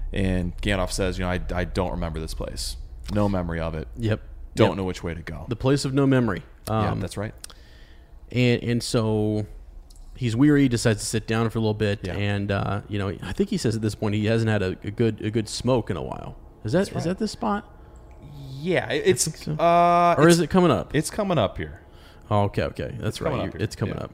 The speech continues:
Speaker 1: yeah.
Speaker 2: Um, <laughs> so, anyways, this, is this where Pippin gets in trouble?
Speaker 1: Yeah, so they have, there's, there's, there's this little room off to the right that kinda offers them a little bit of shelter. They didn't feel real safe sitting on that stoop there,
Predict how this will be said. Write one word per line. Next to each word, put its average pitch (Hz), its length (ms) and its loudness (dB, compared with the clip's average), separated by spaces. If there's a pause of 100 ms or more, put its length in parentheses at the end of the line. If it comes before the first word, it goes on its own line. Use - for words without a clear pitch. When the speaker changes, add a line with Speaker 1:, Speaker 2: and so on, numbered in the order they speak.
(120)
Speaker 1:
yeah. 80 80 -14 (840)
Speaker 2:
Um, 104 200 0
<laughs> - 80 -18
so, - 220 2 (1000)
anyways, 113 300 6 (360)
this, 165 200 8
is 131 140 4
this 196 180 2
where 220 160 4
Pippin 208 300 4
gets 214 180 -2
in - 40 -16
trouble? 208 300 -2 (180)
Speaker 1:
Yeah, 117 360 8
so - 120 2
they 123 100 8
have, 139 120 6
there's, 123 160 2
there's, 123 220 0
there's 123 220 4
this 117 140 0
little 139 160 4
room 120 380 4
off 104 180 4
to 107 100 -8
the 98 80 0
right 95 540 0 (480)
that 92 200 2
kinda 107 200 2
offers 101 340 2
them 95 140 0
a - 20 0
little 92 160 0
bit 87 80 -4
of 82 80 -6
shelter. 107 320 2
They 98 80 2
didn't 101 200 -2
feel 95 500 2
real 92 160 0
safe 90 320 -4
sitting 98 240 -4
on 87 80 -4
that 82 200 -6
stoop - 380 -4
there, 69 300 -8